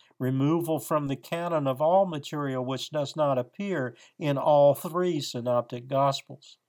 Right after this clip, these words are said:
And finally, that accomplished, acceptance of the hypothetical Q gospel for which there is no evidence. The end result of the blank slate strategy would be the creation of a new message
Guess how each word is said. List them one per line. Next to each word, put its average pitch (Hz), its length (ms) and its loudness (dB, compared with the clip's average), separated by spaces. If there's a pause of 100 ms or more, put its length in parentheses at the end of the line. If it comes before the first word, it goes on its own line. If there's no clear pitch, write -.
(420)
And 131 240 0
finally, 160 720 2
that 147 260 6
accomplished, 160 800 -2 (400)
acceptance 175 720 0
of 170 180 2
the 175 100 2
hypothetical 165 1120 0 (280)
Q 247 380 2
gospel 120 760 0 (220)
for 147 100 -2
which 135 320 -2
there 135 180 2
is 131 160 0
no 131 280 4
evidence. 135 720 0 (1000)
The 143 80 -2
end 139 400 2
result 147 580 2
of 175 120 2
the 143 80 -4
blank 123 360 0
slate 120 360 -4 (600)
strategy 143 720 -2
would 170 240 -2
be 180 100 -4
the 175 140 -2
creation 175 720 -2
of 160 160 -2
a 165 100 -2
new 208 360 2
message 135 600 -2